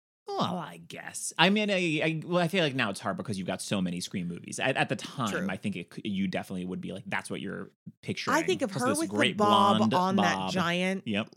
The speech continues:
Speaker 2: l-, uh, cordless phone.
Speaker 1: <laughs> The Jiffy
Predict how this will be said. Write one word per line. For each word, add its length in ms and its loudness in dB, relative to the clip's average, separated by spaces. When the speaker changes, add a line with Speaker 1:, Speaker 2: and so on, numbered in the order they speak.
Speaker 2:
l-, 240 -6
uh, 140 0
cordless 760 2
phone. 640 0
Speaker 1:
<laughs> 60 -20
The 280 2
Jiffy 460 -2